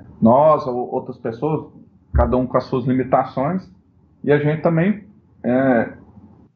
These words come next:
é, vai no mercado e também, vamos dizer assim, capta, capta esses créditos aqui pra honrar os compromissos.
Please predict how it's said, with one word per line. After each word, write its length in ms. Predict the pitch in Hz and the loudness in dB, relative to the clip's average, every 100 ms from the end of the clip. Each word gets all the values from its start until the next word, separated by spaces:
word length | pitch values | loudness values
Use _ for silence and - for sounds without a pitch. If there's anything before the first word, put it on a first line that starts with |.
| _ | _
é, 880 | - - 62 60 57 55 53 - - - - - - - - - - - - | -14 -6 0 2 2 2 0 -2 -6 -14 -20 -20 -20 -20 -20 -20 -20 -20 -2
vai 180 | 120 131 | 0 0
no 80 | |
mercado 600 | 147 160 156 135 139 156 | -2 -2 -2 0 2 0
e 40 | 185 | -2
também, 1000 | 208 185 151 160 202 233 240 170 - - - _ _ _ - | -2 -2 -2 -2 0 2 2 0 -4 -10 -18 _ _ _ -2
vamos 200 | 139 139 | 2 2
dizer 100 | 147 | 2
assim, 560 | 151 151 147 117 - - - _ _ _ _ | 2 2 2 2 0 -6 -20 _ _ _ _
capta, 720 | - 156 170 - 214 233 233 - _ _ | 0 2 2 0 -4 -2 -4 -12 _ _
capta 320 | 139 147 - | 0 0 0
esses 240 | 185 190 185 | -6 -6 -12
créditos 360 | - 156 160 | -4 -4 -2
aqui 200 | 165 151 | -4 -4
pra 340 | 147 160 185 202 | -2 0 2 2
honrar 260 | 220 196 | 2 2
os 100 | 190 | 0
compromissos. 720 | - 196 240 285 151 - - | -2 -2 0 0 0 -4 -14